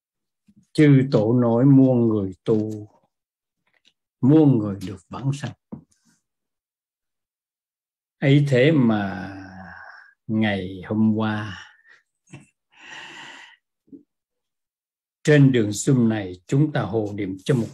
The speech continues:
vị. Thì bây giờ đây, Dư Âm cũng thay mặt tất cả xin thành tâm tri ân chư tôn giáo phẩm tham gia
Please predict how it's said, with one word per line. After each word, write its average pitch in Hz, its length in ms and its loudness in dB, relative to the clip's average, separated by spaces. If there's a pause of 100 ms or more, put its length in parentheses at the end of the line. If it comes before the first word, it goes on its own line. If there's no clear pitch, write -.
vị. - 260 -12 (2000)
Thì 123 260 0
bây 135 160 4
giờ 120 180 -2
đây, 120 280 -6
Dư 120 100 -4
Âm 117 240 -6
cũng 110 220 -10 (140)
thay 131 220 -2
mặt 107 100 -6 (180)
tất 160 100 -6 (160)
cả 117 260 -8 (1700)
xin 139 380 4
thành 104 280 -6
tâm 120 280 -6
tri 143 220 0
ân 120 280 -6 (100)
chư 139 340 -2
tôn 110 240 -2
giáo 143 360 -6
phẩm 143 120 -12 (260)
tham 120 280 -6
gia 107 460 -10